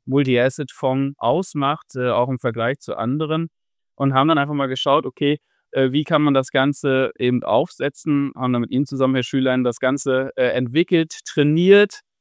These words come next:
äh, und das jetzt seit über einem Jahr auch im, im echten Live-Betrieb. Das heißt, man kann seitdem auch die Performance eben eins zu eins natürlich tracken für das Modell, was wir zusammen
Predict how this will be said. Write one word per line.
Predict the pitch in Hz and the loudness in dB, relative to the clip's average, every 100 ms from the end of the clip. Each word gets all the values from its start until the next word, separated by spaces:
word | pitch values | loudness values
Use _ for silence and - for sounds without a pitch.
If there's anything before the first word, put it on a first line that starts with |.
| _ | _
äh, | - 139 | -2 0
und | 135 131 131 | 2 0 0
das | 127 - | -2 -4
jetzt | 127 131 - - | -6 -6 -6 -4
seit | 123 120 | -2 -2
über | 131 143 | 0 0
einem | 131 131 | 2 0
Jahr | 120 117 135 135 | 0 0 0 0
auch | 127 131 | 0 -2
im, | - 123 123 120 | -4 -4 -4 -4
im | 117 117 | -4 -4
echten | - 147 - 127 | -4 -6 -6 -4
Live-Betrieb. | 110 135 - 156 - 151 139 | -2 -2 -4 -14 -10 -10 -8
Das | 117 | -6
heißt, | 123 117 | -6 -6
man | 120 | -10
kann | - 123 | -6 -4
seitdem | 127 117 117 135 | -2 -2 -2 -2
auch | 123 | -2
die | - 123 | -4 -6
Performance | 120 - 117 131 135 - | -6 -2 0 0 -2 -2
eben | 127 120 | -2 0
eins | 113 139 | 0 -2
zu | - - | -2 0
eins | 117 135 | 0 -2
natürlich | 120 - 123 120 | -6 -6 -6 -6
tracken | - 127 139 156 160 - | 0 2 2 0 -2 -4
für | 139 | 0
das | 123 123 | 2 2
Modell, | 135 120 120 135 | 0 2 4 4
was | 117 | 2
wir | 123 156 | -2 -4
zusammen | - 135 135 139 | -4 0 2 2